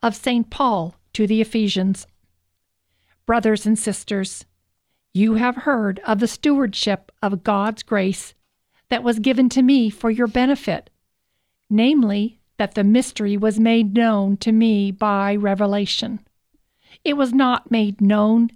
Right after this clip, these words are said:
to people in other generations, as it has now been revealed to his holy apostles and prophets by the Spirit,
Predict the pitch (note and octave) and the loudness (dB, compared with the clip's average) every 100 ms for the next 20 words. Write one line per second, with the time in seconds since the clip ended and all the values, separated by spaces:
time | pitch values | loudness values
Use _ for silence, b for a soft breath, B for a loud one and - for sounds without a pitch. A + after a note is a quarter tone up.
0 | - C4 - A#3+ G#3+ G3+ A#3 G3+ A3 A3+ | -4 -4 -2 -4 -4 -4 -2 -2 0 0
1 | G#3+ G3+ F3+ F3+ F3+ F3+ - G#3 A3 - | 0 0 -2 0 -2 -2 -2 -2 -4 -10
2 | _ _ _ _ - G#3+ A3 A3 A3+ A3+ | _ _ _ _ -6 -4 -2 -4 -2 -2
3 | A3 A3 A3 A3+ G#3 G#3+ G3+ G#3 G#3+ A3 | 0 0 2 -2 -2 -2 0 0 0 0
4 | A#3+ G3+ F#3+ - _ _ - G#3+ A3+ - | 0 0 -4 -8 _ _ -2 0 0 -2
5 | B3+ B3 A#3+ B3 - B3+ C4 - F3 F#3 | -2 0 0 -2 -4 -6 -6 -8 -10 -10
6 | - _ - G3+ - A#3 G#3 - F3 - | -16 _ -4 -4 -4 -4 -4 -6 -10 -14
7 | - G3 F#3 G3 - G#3+ F#3 F3+ | -10 -6 -6 -8 -6 -4 -2 -4